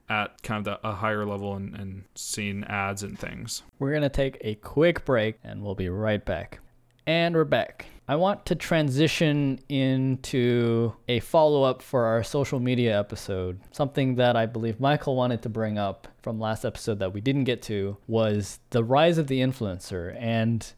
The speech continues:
Speaker 2: I think that's very relevant for this conversation because of the use of algorithms, like Evan was mentioning earlier,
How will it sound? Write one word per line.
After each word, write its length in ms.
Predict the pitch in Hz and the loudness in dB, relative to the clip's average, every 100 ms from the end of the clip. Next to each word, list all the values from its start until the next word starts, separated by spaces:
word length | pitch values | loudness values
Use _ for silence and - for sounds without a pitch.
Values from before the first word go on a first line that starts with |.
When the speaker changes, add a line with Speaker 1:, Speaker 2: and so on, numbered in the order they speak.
| - | -4
Speaker 2:
I 80 | 120 | -2
think 340 | 120 165 165 | 2 2 2
that's 400 | - 160 156 - - | 4 4 2 -6 -4
very 360 | 123 147 147 | 2 4 4
relevant 540 | 131 123 127 135 143 131 | 2 4 4 2 0 -2
for 140 | 143 | -2
this 160 | 123 117 | -2 -2
conversation 800 | - 127 120 - 135 - 226 254 | -2 -2 -2 0 0 0 -2 -2
because 680 | 143 127 - 151 143 143 - - | -2 -2 2 4 6 4 -2 -2
of 380 | 147 135 120 113 | 2 2 2 -2
the 80 | 127 | -2
use 420 | 120 120 131 123 - | 0 2 0 0 -6
of 120 | 120 | -8
algorithms, 800 | - 131 160 131 107 101 107 110 | 0 2 4 4 2 2 -2 -2
like 180 | 113 110 | -4 -2
Evan 280 | 135 131 135 | 0 2 2
was 140 | 127 120 | 2 2
mentioning 460 | 120 120 120 113 | -2 -2 -4 -2
earlier, 680 | 131 165 147 113 104 98 110 | 0 2 4 2 2 0 -4